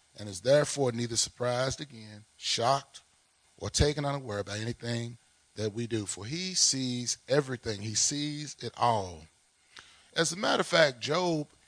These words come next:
thirty-four twenty-one, he says his eyes are on, his eyes are on the ways of mortals. He sees their every step. Think about that. His eyes are on the ways of mortals.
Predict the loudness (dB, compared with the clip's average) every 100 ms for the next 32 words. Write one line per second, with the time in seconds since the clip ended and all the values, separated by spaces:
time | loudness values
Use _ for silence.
0 | _ _ 2 4 4 0 -2 0 0 -2
1 | -4 -2 0 2 0 -8 _ _ _ _
2 | -2 2 2 4 4 4 4 4 4 4
3 | 2 0 2 2 0 -4 -4 0 4 6
4 | 4 2 -2 -2 -2 -2 -2 -2 -2 -4
5 | -4 -6 -6 -10 -6 -6 -6 -8 -18 -20
6 | _ _ _ -4 -2 0 -2 -4 -6 -6
7 | -6 -6 -8 -10 -8 -6 -4 -4 -4 -12
8 | _ _ _ _ _ _ _ _ _ _
9 | _ _ -12 -8 -4 -4 -6 -10 -10 -16
10 | _ -2 -2 0 -2 0 2 2 2 2
11 | -2 -6 -4 -4 -4 -6 -6 -6 -6 -8
12 | -14 -14 -16 -16 -16 -18